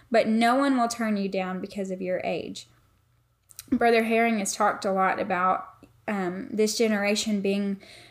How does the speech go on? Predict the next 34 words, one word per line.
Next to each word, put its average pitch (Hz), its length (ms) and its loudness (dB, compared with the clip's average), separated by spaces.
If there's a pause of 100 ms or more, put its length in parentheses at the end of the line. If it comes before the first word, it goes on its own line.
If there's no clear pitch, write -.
you 226 100 0
know, 208 240 2
the 214 180 2
last 208 440 2
generation. 202 720 0
And 208 120 -2
if 202 160 -4
we 247 140 2
believe 247 440 0
that, 202 280 0
then 202 160 -2
God 202 260 2
is 220 140 0
really 214 320 2
gonna 202 220 -2
accelerate 196 1000 0
our 202 140 0
talents. 220 540 -6
He's 208 180 -2
really 220 200 2
gonna 214 200 -2
accelerate 220 720 0
our 190 140 0
abilities 202 640 0 (320)
so 254 160 2
that 233 160 4
we 254 100 2
can 254 260 2
use 233 260 0
them 214 200 0
to 202 160 -2
reach 202 340 -2
the 208 120 -2
lost. 202 560 -4